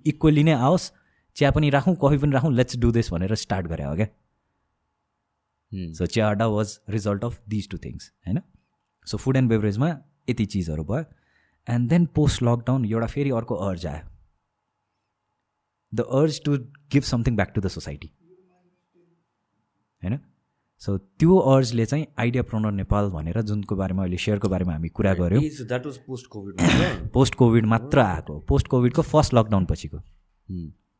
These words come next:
Speaker 1: त्यसरी आएको चिज हो, होइन? अनि त्यसमा चाहिँ मैले सेयर मार्केटको बारेमा मात्रको कुरा गर्न खोजेको होइन,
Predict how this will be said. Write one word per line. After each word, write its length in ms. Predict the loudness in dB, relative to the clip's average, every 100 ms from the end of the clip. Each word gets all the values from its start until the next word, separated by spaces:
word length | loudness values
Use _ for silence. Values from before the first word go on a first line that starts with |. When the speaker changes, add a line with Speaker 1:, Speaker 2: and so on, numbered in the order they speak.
| _ _ _ -4
Speaker 1:
त्यसरी 260 | -2 0 0
आएको 240 | -2 -6
चिज 240 | -6 -6 -8
हो, 60 | -14 _ _ _ _ _ -6
होइन? 180 | -4 -6 _ _ _ _ _ -4
अनि 100 | -2
त्यसमा 340 | 0 2 2
चाहिँ 200 | 2 2
मैले 140 | 0
सेयर 240 | 0 0 0
मार्केटको 640 | -2 -4 -4 0 2 2
बारेमा 440 | 0 0 0 0 0
मात्रको 500 | 0 -2 0 0 0
कुरा 240 | 0 0
गर्न 220 | 2 0
खोजेको 360 | 4 4 4 2
होइन, 240 | -2 -4